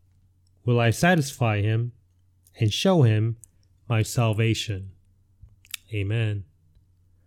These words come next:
Let us pray. Heavenly Father, as we prepare to hear your word, by the power of the Holy Spirit,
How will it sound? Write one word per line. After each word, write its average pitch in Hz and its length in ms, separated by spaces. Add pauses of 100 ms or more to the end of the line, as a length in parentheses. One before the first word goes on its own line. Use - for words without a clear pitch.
(260)
Let 117 140
us 98 100
pray. 147 320 (1400)
Heavenly 147 280
Father, 139 400
as 117 140
we 123 140
prepare 165 420
to 139 160
hear 147 280
your 123 160
word, 117 440 (1160)
by 107 120
the 110 80
power 143 260
of 131 60
the 131 80
Holy 127 260
Spirit, 123 640